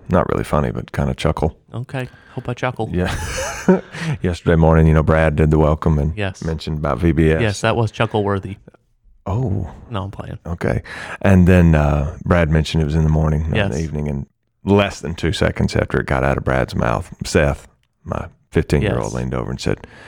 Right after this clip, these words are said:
Speaker 1: "Is it at night this year?"
Speaker 2: And did you look at him and just, like, cuff him up backside of the
Speaker 1: I
Speaker 2: head?
Speaker 1: just,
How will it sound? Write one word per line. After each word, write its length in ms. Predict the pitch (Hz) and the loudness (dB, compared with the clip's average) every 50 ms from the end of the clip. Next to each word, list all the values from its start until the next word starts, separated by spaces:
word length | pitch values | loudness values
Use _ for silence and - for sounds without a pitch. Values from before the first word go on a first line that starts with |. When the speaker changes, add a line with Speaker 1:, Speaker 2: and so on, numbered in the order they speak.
| - - - - - - | -20 -20 -20 -20 -10 -2
Speaker 1:
"Is 120 | - 95 123 | 2 2 4
it 60 | 147 | 4
at 100 | - - | 2 0
night 200 | 110 123 135 - | -2 -4 -4 -4
this 200 | - 139 - - | -4 -4 0 2
year?" 220 | 151 143 143 - _ _ _ _ _ _ _ _ _ - | 2 2 2 0 _ _ _ _ _ _ _ _ _ -8
Speaker 2:
And 120 | 117 104 98 | -6 -6 -6
did 160 | 107 101 - | -6 -6 -6
you 140 | 104 101 101 | -4 -4 -2
look 160 | 101 98 - | -4 -4 -4
at 100 | 98 95 | -6 -6
him 100 | 95 95 | -6 -8
and 100 | 95 95 | -8 -10
just, 160 | 98 101 - - | -10 -12 -12 -12
like, 200 | 95 - _ _ | -14 -14 _ _
cuff 260 | - - 98 101 - | -18 -18 -16 -16 -12
him 100 | - 110 | -8 -8
up 120 | 107 104 117 _ _ - | -8 -8 -8 _ _ -14
backside 420 | 104 101 110 - - 113 104 120 | -12 -12 -12 -12 -12 -10 -6 -4
of 140 | 120 117 110 | -2 -2 -2
the 80 | 117 | -2
Speaker 1:
I 40 | 113 | -4
Speaker 2:
head? 120 | 113 117 - | -4 -4 -6
Speaker 1:
just, 280 | - - - - - | -8 -12 -16 -16 -20